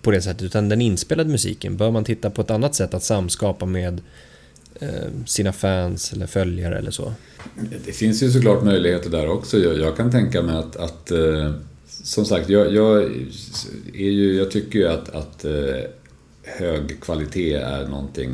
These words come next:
Speaker 2: att värna om. Så jag är ju inte, tycker inte att man ska, ska, eh, släppa på det. Utan det är alltså att det får ta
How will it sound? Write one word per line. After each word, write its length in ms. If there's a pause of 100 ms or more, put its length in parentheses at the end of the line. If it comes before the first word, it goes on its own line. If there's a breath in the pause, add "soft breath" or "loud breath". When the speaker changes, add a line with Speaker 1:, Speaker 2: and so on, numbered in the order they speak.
(100)
Speaker 2:
att 160
värna 340
om. 160
Så 100
jag 100
är 60
ju 280
inte, 600
tycker 200
inte 220
att 80
man 140
ska, 300 (580 loud breath)
ska, 160
eh, 720 (840)
släppa 640
på 100
det. 240 (120)
Utan 420
det 220
är 40
alltså 160
att 220
det 60
får 160
ta 520